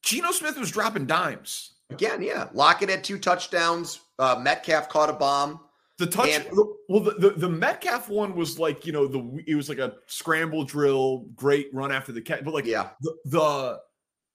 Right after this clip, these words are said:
Speaker 1: the touchdown before the half and then the touchdown at the end of the game,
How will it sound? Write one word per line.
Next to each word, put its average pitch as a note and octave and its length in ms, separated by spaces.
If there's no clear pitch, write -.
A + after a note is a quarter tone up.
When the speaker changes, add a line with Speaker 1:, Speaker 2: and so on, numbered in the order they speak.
Speaker 1:
the D3 100
touchdown E4 480
before B3 300
the G#3 60
half D#3+ 640
and F3+ 140
then F#3 120
the F3 100
touchdown G#3+ 480
at G#3+ 80
the E3+ 160
end F#3 80
of F3 80
the D3+ 40
game, B2+ 500